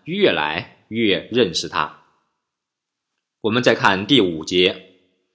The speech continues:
第五节说，有人告诉埃及王说，百姓逃跑，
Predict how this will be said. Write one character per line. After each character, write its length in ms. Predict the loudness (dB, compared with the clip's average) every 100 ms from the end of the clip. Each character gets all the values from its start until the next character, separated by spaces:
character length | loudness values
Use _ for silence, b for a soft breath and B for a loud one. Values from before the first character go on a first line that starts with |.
| _ _ _ _ _ _ _
第 140 | 2 4
五 180 | 4
节 160 | 2 2
说， 640 | 4 2 2 -4 -20 _ _ -4
有 200 | 4 6
人 360 | 6 4 0
告 260 | 2 2 4
诉 160 | 0 0
埃 240 | 2 0
及 160 | 0 -2
王 240 | -4 -4
说， 540 | -4 -2 -4 -8 _ -2
百 220 | 0 2
姓 260 | 2 0 -2
逃 200 | -4 -2
跑， 400 | -2 -4 -8